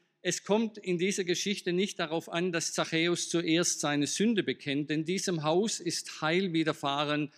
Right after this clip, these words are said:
weil Jesus diesen Mann angesehen hat, weil Jesus bemerkt hat, dieser Mann sucht etwas, dieser Mann braucht etwas und Jesus ruft ihn vom Baum herunter und kehrt in sein Haus ein.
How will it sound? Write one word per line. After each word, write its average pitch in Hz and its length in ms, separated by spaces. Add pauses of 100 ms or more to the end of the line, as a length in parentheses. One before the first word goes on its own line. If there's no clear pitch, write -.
(160)
weil 143 320
Jesus 147 600
diesen 147 440
Mann 131 240
angesehen 127 720
hat, 98 200
weil 135 180
Jesus 160 400 (320)
bemerkt 160 480
hat, 139 220
dieser 175 340
Mann 156 260
sucht 208 460
etwas, 120 480
dieser 170 320
Mann 160 300
braucht 156 440
etwas 135 540 (340)
und 156 240
Jesus 170 560
ruft 170 320
ihn 156 220
vom 143 240
Baum 139 320
herunter 151 560
und 135 200
kehrt 139 360
in 135 220
sein 127 360
Haus 135 320
ein. 95 420